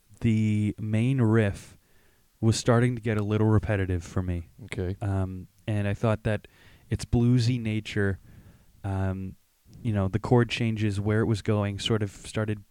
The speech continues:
Speaker 1: getting predictable to me. I, I sort of was getting bored by it in that it felt like the same thing over and over again, just these blues, uh,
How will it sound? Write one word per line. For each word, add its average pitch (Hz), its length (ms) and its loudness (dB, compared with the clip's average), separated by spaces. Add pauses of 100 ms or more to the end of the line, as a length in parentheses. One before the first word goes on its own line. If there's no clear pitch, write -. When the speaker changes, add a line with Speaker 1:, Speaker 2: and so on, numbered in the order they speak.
(180)
Speaker 1:
getting 104 240 -6
predictable 127 840 -4
to 139 100 -4
me. 151 280 -2
I, 110 200 -2
I 107 80 -4
sort 110 280 -4
of 101 220 -8 (580)
was 98 460 -4 (100)
getting 104 440 -4 (560)
bored 123 280 2
by 127 200 0
it 131 160 0 (260)
in 110 160 0
that 104 280 0 (120)
it 110 100 -4
felt 120 220 0
like 113 160 -6
the - 80 -4
same 107 320 -2
thing 101 280 -4
over 101 260 0
and 98 100 -2
over 98 240 0
again, 101 360 -4
just 101 200 -4
these 104 180 -2
blues, 101 500 0 (440)
uh, 92 400 -2